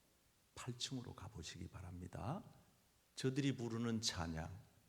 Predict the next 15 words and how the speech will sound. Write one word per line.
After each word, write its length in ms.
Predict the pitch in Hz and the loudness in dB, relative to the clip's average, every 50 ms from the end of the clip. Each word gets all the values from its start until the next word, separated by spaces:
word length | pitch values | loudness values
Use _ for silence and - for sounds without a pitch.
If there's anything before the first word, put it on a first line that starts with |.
| - _ _ _ | -20 _ _ _
저분들의 720 | - - 131 123 131 139 139 131 123 127 123 127 120 120 | 4 4 6 6 6 6 6 6 4 4 4 4 2 2
기도. 360 | - - - 92 - 85 78 76 - - - - - - _ _ _ _ _ _ _ _ _ _ _ _ - - - - - - - _ | 0 -2 -2 -2 -2 -4 -6 -8 -10 -16 -20 -20 -20 -20 _ _ _ _ _ _ _ _ _ _ _ _ -18 -18 -18 -20 -20 -20 -16 _
우리 180 | - - 143 139 131 | 0 6 12 12 12
예수님의 480 | 131 123 135 147 143 143 139 135 131 | 12 12 12 10 12 12 12 12 12
마음은 480 | 127 110 104 104 104 107 104 101 98 98 | 12 12 12 12 10 10 10 8 6 6
언제나 420 | 101 98 98 87 104 101 90 92 | 6 6 6 6 6 6 6 6
이렇게 760 | 90 90 85 95 92 - - - 92 87 82 82 80 80 87 98 104 - - - - - - - | 4 4 2 0 -2 -2 0 2 2 2 2 2 0 -2 -4 -6 -8 -10 -14 -18 -18 -10 0 2
약한 500 | 92 85 85 - - - 87 80 82 80 | 2 2 2 0 -2 -2 0 0 0 -2
자, 500 | - - 80 78 80 80 90 101 - - - - | -2 -2 -2 -4 -4 -6 -8 -12 -14 -16 -18 -8
아픈 480 | - - 82 - - - - 117 110 104 | -6 -6 -6 -6 -4 -2 0 0 0 0
자, 200 | - 90 82 - - - - - - | -2 -6 -8 -8 -12 -18 -20 -20 -10
병든 540 | - - 107 101 107 107 104 117 107 98 87 | 0 2 4 4 4 4 4 2 2 2 2
자, 220 | - - 82 71 - - - - - | 0 -4 -4 -6 -6 -12 -18 -18 -14
가난한 580 | - - 110 107 113 113 120 123 117 120 120 110 | 0 2 4 6 6 6 4 4 4 4 2 2
자, 240 | - - 85 - | 0 -4 -6 -6